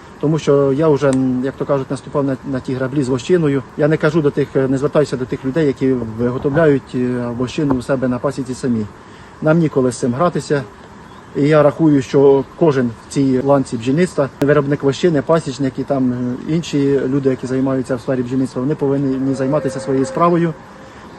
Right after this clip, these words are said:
І кожен робити свою справу якісно. Тому щас дивимося, як вона приходить, запакована в отакий офрок-ящичок. Дивимося, всередині отака, отаке пакування. Вощина Біворд.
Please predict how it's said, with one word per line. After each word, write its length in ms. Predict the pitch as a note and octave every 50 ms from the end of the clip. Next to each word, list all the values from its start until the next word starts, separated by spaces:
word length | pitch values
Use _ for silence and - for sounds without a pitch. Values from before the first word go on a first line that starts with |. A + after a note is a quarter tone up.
| - -
І 280 | D#3+ D3+ D3 C#3+ C#3 C3 - - -
кожен 240 | - E3+ D#3+ D#3+ C#3+
робити 260 | C#3+ C#3 D3 C3+ C3+
свою 180 | - - C#3 B2+
справу 300 | - E3 E3 D#3 C#3+ C3
якісно. 540 | C#3+ D3+ D3 - D3 - - C#3+ B2+ A2+ - - - - - - - - - - - - - - - - - - - -
Тому 280 | - D#3+ F3 F#3 F#3+ E3
щас 180 | - - E3 D3
дивимося, 500 | - D#3+ E3+ D#3+ D#3 D3+ D3 - - D3 C3+ A#2 B2
як 180 | D#3+ D3 -
вона 120 | D#3 C#3+ C#3+
приходить, 440 | - C3 C#3+ - F#3 F3+ D3 C3+ B2
запакована 560 | C#3 C#3 - C#3+ - - D#3 D3 C#3+ C#3 C#3
в 40 | C3+
отакий 340 | B2+ C#3 C3 - C#3+ C3 A#2 G#2 A2+ G#2+ - - - - - - - - - -
офрок-ящичок. 880 | D#3 C3 C#3 C#3 C3+ - - - D3 D3 E3 F3+ - - - - E3 D3 - - - - - - - - - - - - - - - - - - - - - - - - - - - - - - - - - - - -
Дивимося, 600 | C#3+ C#3 D#3+ D#3 D3 C#3+ C#3+ C3 - - C3 B2+ B2+ - - - - - - - - - -
всередині 420 | - E3 D3+ E3 D3+ D3 D3 D3
отака, 440 | C#3+ C3+ C#3+ C#3+ - D#3 C#3 C3+ A#2 G2 - - - - - - - - - F3 G3 G3 G#3 G3+ - - - - -
отаке 280 | - C3+ - C#3 C#3 C#3+
пакування. 680 | - - C3 - C#3+ C#3+ E3+ F#3 F3+ F3 E3+ E3 D#3 C#3 B2+ - - - - - - - - - - - - - - - - - - - D3
Вощина 320 | C#3+ C3 - D#3 D3 C#3
Біворд. 460 | C3 B2+ D3 D#3 F3+ F#3+ F#3 F3 E3